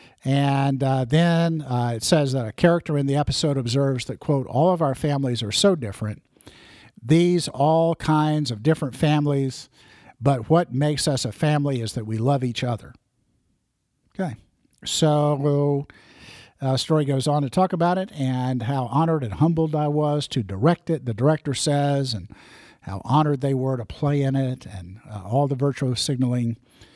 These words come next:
um, quotes that, uh, the H R department can figure out and the P R department can figure out, and they all, all said them on cue.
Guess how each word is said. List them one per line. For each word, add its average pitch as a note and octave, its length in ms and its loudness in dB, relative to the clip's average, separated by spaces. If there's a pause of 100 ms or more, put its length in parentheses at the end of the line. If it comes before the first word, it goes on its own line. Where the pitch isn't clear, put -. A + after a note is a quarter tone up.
(360)
um, F#2+ 600 -4 (360)
quotes E3 360 4
that, B2+ 220 -6
uh, A#2+ 200 0
the A2+ 140 -4
H C#3+ 180 0
R B2+ 140 2
department A2+ 520 -6
can G#2 140 -8
figure A2+ 280 -6
out D#3 240 0 (600)
and A#2 180 -4
the - 60 -12
P D3 120 2
R C3+ 140 0
department B2+ 380 -4
can A#2 100 -6
figure A2+ 240 -2
out, D3+ 220 2
and A#2+ 100 -10
they G2+ 80 -8
all, A#2+ 400 -4
all A2+ 220 -2
said C#3+ 260 0
them B2 120 0
on G#2 160 -6
cue. D#3+ 300 2